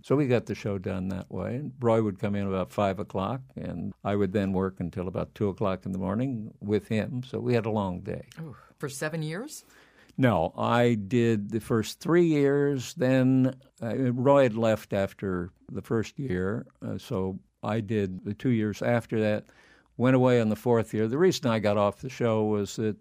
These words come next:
Speaker 1: I was called a Western expert in some interview, and I thought, "I don't want to be a Western expert. That's a good way to,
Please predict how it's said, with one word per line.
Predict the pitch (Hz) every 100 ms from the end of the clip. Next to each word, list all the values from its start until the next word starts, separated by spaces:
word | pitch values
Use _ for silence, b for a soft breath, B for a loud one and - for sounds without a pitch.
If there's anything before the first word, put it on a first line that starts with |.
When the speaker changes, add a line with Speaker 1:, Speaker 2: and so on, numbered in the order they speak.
| -
Speaker 1:
I | 110 107
was | 107 98 - - _
called | - 117 110
a |
Western | 107 110 - 107 101 -
expert | 135 - 123 95 -
in | 127 120 123
some | - 104 95
interview, | 110 110 92 95 92 101 - -
and | 104 107
I | 104 98
thought, | - 104 -
"I | 110
don't | 120
want | 139
to | 120
be | 95
a | 92
Western | 92 92 98 95
expert. | 90 - - 92 - -
That's | 110 -
a |
good | 101 120 107
way | 110 107 98 - -
to, | 101 98 101